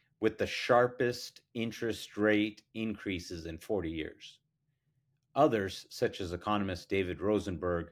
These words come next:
who predicted the U S housing meltdown in two thousand and eight when he was at Merrill Lynch, warned unintended consequences could prolong the pain. Rosenberg acknowledges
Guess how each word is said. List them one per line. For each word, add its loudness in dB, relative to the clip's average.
who -8
predicted -4
the -6
U 2
S 0
housing -2
meltdown -4
in -4
two -4
thousand 2
and -2
eight 2
when 0
he 2
was 0
at -4
Merrill 2
Lynch, -2
warned 2
unintended 2
consequences -6
could 0
prolong 2
the -6
pain. -10
Rosenberg 4
acknowledges -2